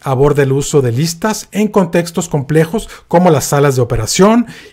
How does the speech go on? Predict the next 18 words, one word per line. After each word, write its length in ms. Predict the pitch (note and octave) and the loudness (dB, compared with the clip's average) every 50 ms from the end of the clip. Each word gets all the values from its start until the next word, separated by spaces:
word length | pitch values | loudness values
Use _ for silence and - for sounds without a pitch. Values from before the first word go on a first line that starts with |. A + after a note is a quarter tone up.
| _ - | _ -4
y 160 | F#3+ G#3 A3+ | 0 0 2
en 100 | A3 G#3+ | 2 2
aviones 440 | G3 F3 D#3+ E3 E3+ E3+ F3+ F3+ F3 | 0 0 2 2 2 2 2 0 -2
comerciales, 760 | - D3 C3+ C3 A#2+ A#2+ - - F#3+ F#3 F#3+ F#3+ G#3 G3+ G3+ | -2 -4 -2 -2 -4 -4 -2 0 0 2 2 2 0 -2 -2
tanto 260 | - C#3+ C3 C3 - | -4 -4 -4 -4 -6
en 60 | B2 | -8
situaciones 760 | A2 A#2+ A2 - A#2 G#2+ - - C#3+ C#3 C#3+ C#3+ C#3 C#3 - - - - - - - | -8 -8 -8 -8 -8 -8 -4 -2 0 0 0 0 -2 -4 -8 -16 -20 -20 -20 -18 -10
normales 760 | - B2+ A#2+ A#2 A#2 C3 D#3 F#3+ G3+ A3+ B3 A#3+ - - - - - - _ _ _ | -6 -4 -2 -2 0 2 2 2 2 2 0 -2 -2 -6 -10 -12 -20 -20 _ _ _
como 340 | - F#3+ F#3+ G3+ A3+ A#3 | -2 0 2 2 0 -2
situaciones 680 | G3 - D3 C3 - A#2 - - C3+ C#3 D3 C#3+ - - - | -4 -6 -8 -8 -8 -8 -6 -4 -2 -2 -2 -4 -6 -12 -14
de 200 | D3 B2+ A#2 G#2+ | -10 -8 -8 -8
crisis. 480 | - A#2 A#2+ G#2+ - - G#2 - - - - - - - - - - - _ | -6 -6 -8 -8 -8 -10 -12 -14 -16 -18 -20 -20 -20 -20 -20 -20 -20 -20 _
Te 100 | - - | -6 -4
tengo 240 | E3+ - B3+ C4+ D4 | 0 4 4 6 6
incluso 580 | C4+ - - A#3+ B3+ - - B3+ A#3+ - - _ _ _ - | 6 4 4 4 4 4 4 2 0 0 -4 _ _ _ -4
una 200 | F#3+ G3+ G#3 F#3+ | -2 -2 0 0
mejor 380 | F3+ D#3+ - - F3 F#3 F3+ | -2 -4 -2 -2 -2 -2 -2
propuesta. 560 | - F3 D#3 E3+ G3 A3 G#3+ - - G3+ F#3+ | -2 -2 -2 0 -2 -2 -2 -4 -8 -8 -10